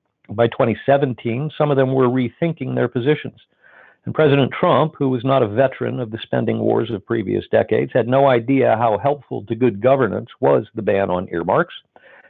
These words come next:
and thought it might be a good idea to overturn the ban on earmarks, and suggested they consider it.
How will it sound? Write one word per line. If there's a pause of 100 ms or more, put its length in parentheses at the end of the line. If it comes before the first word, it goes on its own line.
(120)
and
thought
it
might
be
a
good
idea
to
overturn
the
ban
on
earmarks,
and
suggested
they
consider
it.